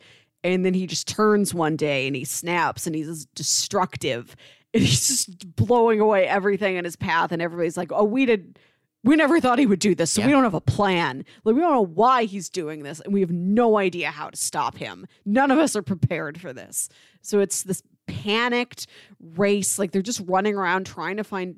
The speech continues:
Speaker 1: somewhere where they can be safe and trying to talk to anybody who might have known, like, "Okay, who really is this guy?" 'Cause we only know his superhero
Speaker 2: Right.
Speaker 1: identities. We've been teammates with him for years. We don't know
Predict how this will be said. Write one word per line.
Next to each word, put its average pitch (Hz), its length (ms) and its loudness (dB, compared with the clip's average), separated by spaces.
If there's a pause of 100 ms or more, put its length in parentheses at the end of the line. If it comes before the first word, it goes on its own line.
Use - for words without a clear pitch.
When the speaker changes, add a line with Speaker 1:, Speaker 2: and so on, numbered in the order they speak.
(120)
Speaker 1:
somewhere 196 420 -2
where 180 120 -4
they 170 140 0
can 185 160 -4
be 156 120 -8
safe 175 540 -4
and 160 140 -14
trying 185 300 -6
to 190 100 -6
talk 185 220 -2
to - 120 -8
anybody 175 460 -4
who 170 100 -2
might 175 260 -4
have 165 120 -10
known, 170 320 -4
like, 139 160 -14 (320)
"Okay, 339 240 0
who 370 220 2
really 330 340 2
is 247 160 2
this 202 200 -4
guy?" 151 260 0
'Cause 202 120 -12
we 220 140 -4
only 330 220 2
know 311 140 2
his 240 100 0
superhero 214 500 0
Speaker 2:
Right. 170 140 0
Speaker 1:
identities. 165 560 -6
We've 185 140 -4
been 202 120 -2
teammates 285 420 -4
with 247 140 2
him 214 140 -4
for 185 120 -12
years. 165 460 -6 (260)
We 214 140 0
don't 254 340 2
know 220 340 4